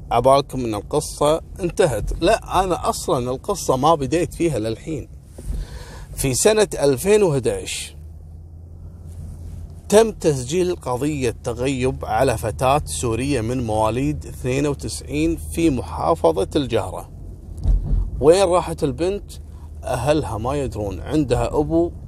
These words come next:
وإخوانها أربعة شباب وأمها، وبنتهم البنت الوحيدة عندهم في البيت هذه. وين راحت البنت؟ قالوا: "أكيد انخطفت." فجأة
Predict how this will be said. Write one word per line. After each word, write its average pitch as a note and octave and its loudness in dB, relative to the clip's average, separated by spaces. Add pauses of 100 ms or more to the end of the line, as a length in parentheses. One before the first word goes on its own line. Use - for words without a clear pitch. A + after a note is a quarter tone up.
(520)
وإخوانها B2+ 2
أربعة C#3 0
شباب C#3 2 (640)
وأمها، D3 -2 (460)
وبنتهم D#3 0
البنت C#3 -2
الوحيدة B2+ 0
عندهم D3 0
في B2 -4
البيت C#3 -2
هذه. F2 -8 (1160)
وين C#3 2
راحت C#3 -4
البنت؟ A#2+ 0 (760)
قالوا: C3+ 6
"أكيد D3+ 0
انخطفت." - -6 (360)
فجأة A#3 2